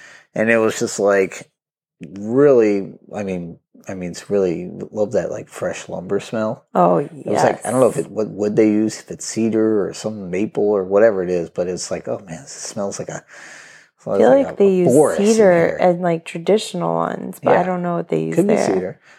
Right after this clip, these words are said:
Speaker 1: but it was nice.
Speaker 2: It's,
Speaker 1: Like, all
Speaker 2: it's
Speaker 1: the
Speaker 2: a
Speaker 1: benches were
Speaker 2: beautiful
Speaker 1: done, like,
Speaker 2: smell.
Speaker 1: so, like, no, no, like, moisture was absorbed into the wood and stuff like that. So, and
Speaker 2: Ooh.
Speaker 1: it was hot as Hades in there.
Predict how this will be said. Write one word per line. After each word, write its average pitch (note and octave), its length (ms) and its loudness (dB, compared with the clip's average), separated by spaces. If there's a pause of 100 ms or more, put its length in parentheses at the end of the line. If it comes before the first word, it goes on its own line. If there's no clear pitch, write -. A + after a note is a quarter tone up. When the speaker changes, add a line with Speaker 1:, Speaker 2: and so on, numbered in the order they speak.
(120)
Speaker 1:
but F2 120 -6
it A2+ 60 8
was A#2 140 0
nice. - 420 -8 (400)
Speaker 2:
It's, F3+ 180 -8
Speaker 1:
Like, - 160 0
all G3+ 180 2
Speaker 2:
it's G#3 80 0
Speaker 1:
the G3 40 2
Speaker 2:
a - 20 -8
Speaker 1:
benches F3 500 0
were G#2+ 100 4
Speaker 2:
beautiful - 20 2 (200)
Speaker 1:
done, G2+ 380 0
like, F2 240 0
Speaker 2:
smell. F#2+ 200 -2
Speaker 1:
so, F2 40 -2
like, E2 320 -6 (460)
no, A2 540 4
no, G2+ 240 2
like, F#2 380 0
moisture F#2 440 -6
was F2+ 180 -10
absorbed F2+ 460 -10
into E2+ 220 -14
the F2 100 -12
wood A2 720 4
and G2 140 -12
stuff - 260 -6
like F2+ 220 -8
that. F2+ 320 -6
So, E2+ 320 -8 (440)
and F#4+ 480 4
Speaker 2:
Ooh. G4 340 4 (140)
Speaker 1:
it - 100 -4
was G#2+ 200 -6
hot - 220 -8
as - 120 -12
Hades F#2+ 540 -12
in E2 120 -18
there. - 360 -18